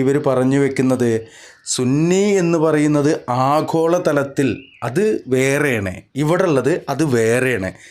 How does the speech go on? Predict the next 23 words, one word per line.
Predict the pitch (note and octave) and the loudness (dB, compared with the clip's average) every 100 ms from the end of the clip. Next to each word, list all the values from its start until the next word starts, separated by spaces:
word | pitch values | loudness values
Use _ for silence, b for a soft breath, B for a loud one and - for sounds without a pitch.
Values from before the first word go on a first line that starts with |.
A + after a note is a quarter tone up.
| B B | B B
അത് | C3+ D3+ | -4 -2
പറയാൻ | C3 C#3+ F3 F3 | 0 0 2 2
വേണ്ടിയിട്ട് | F3 E3+ E3 B2+ C3+ B B B B | 2 0 0 0 0 B B B B
മുജാഹിദുകൾ | B2+ C3+ C#3 D3+ D3+ E3 F3+ F3+ E3+ | -2 0 0 0 0 2 0 0 0
ആഗോള | E3+ E3+ F3 E3+ | 0 2 2 2
തല-, | E3+ E3+ - | 0 -2 -2
തലത്തിൽ | E3+ E3 F3 E3 | -2 0 0 2
വേറെ | E3 E3 E3 | 2 2 2
ഉണ്ടെന്ന് | D#3+ D#3+ D#3 | 2 2 2
പറഞ്ഞു, | C#3+ C#3+ C#3+ F3+ B B B C3+ | 2 2 0 0 B B B -6
തബ്ലീഗുകാർ | B2+ C#3 D#3 E3 F3 F3 E3+ F3+ - - _ D3+ | 0 2 2 2 2 2 2 0 -4 -14 _ -4
അത് | D#3 F3+ - D#3 | 0 0 0 0
ആഗോളതലത്തിൽ | E3 D#3+ E3+ E3+ E3+ E3 F3 D#3+ | 0 0 0 2 2 0 0 2
വേറെ | D#3 D#3+ E3 D#3 | 2 4 2 2
ഉണ്ടെന്ന് | D3+ D3 C#3+ | 2 2 2
പറഞ്ഞു. | A#2+ A#2+ D3+ B B B D3+ | 2 2 0 B B B -4
എന്നിട്ട് | D#3+ F#3 F#3+ - G3+ D#3+ | 0 2 0 -2 -2 -2
പറഞ്ഞു | C#3 D3+ F3 D#3+ | 0 0 2 2
വന്നത് | C3+ B2+ D#3 C#3+ | 2 2 2 2
ഞങ്ങളും | B2+ D3 F3+ A3+ F#3+ | 2 2 2 2 0
അങ്ങനെയൊക്കെ | B2+ C3+ C#3 D3 D3 | 0 0 0 -2 -2
തന്നെയാണ് | D3 D#3 C3+ B2 B2 B2+ D3 C#3 | 0 0 0 0 0 2 2 0
എന്നുള്ളതാണ്. | A#2 A2 G#2 G2 | 0 -2 -2 -4